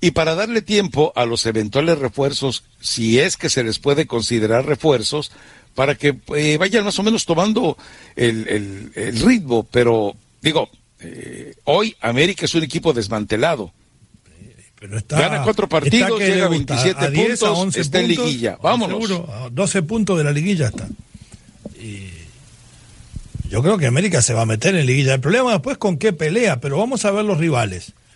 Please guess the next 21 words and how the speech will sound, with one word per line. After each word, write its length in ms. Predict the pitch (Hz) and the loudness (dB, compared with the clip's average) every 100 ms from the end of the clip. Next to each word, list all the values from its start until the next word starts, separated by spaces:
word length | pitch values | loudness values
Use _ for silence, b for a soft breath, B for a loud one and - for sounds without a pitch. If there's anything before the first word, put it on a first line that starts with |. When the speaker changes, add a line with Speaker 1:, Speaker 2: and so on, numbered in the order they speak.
| b | b
Speaker 2:
Tigres 320 | - 247 269 220 | -2 0 2 2
no 120 | 208 | 2
anda 160 | 196 | 2
muy 180 | 180 165 | 2 4
bien. 180 | 143 113 | 2 2
Monterrey, 480 | 123 139 175 208 269 | 0 0 2 2 0
quién 220 | 254 214 | 0 0
sabe 260 | 208 208 196 | 2 2 0
si 200 | 175 165 | 0 0
entra. 360 | 127 104 87 110 | 0 -4 -4 0
Speaker 1:
A 160 | 147 | 2
ti, 320 | - 330 233 - | 4 4 2 -4
Speaker 2:
Eh, 260 | 120 123 | -8 -4
Speaker 1:
nadie 300 | 131 247 233 | 0 2 2
Speaker 2:
eh, 20 | 165 | 2
Speaker 1:
puede 200 | 196 196 | 2 2
apostar 380 | 175 147 175 165 | 0 -4 -2 -2
contra 300 | 165 139 123 | -4 -6 -6
Tigres. 540 | 135 120 110 98 - | -4 -4 -4 -6 -4
Hoy 300 | - 208 214 | 2 2 2
Speaker 2:
no, 80 | 185 | 0